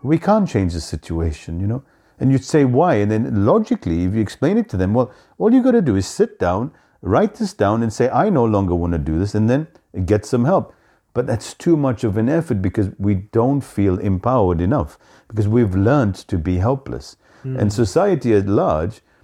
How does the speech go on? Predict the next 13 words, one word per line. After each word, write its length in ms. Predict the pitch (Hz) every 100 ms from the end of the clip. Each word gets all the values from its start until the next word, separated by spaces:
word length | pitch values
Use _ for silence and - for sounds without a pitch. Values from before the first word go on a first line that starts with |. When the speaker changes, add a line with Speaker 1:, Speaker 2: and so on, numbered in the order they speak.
| _ _ _
Speaker 1:
is 300 | - 131 101 - - -
part 240 | 175 214
of 160 | 151 98
that 240 | 107 90
conditioning. 560 | 113 107 185 - 95 98
So 220 | - -
how 180 | 98 135
you 200 | 123 180
said 380 | - 135 107 98
that, 260 | 98 - - _ _
you 80 | 104
know, 180 | 107 101 - _ -
uh, 240 | - 101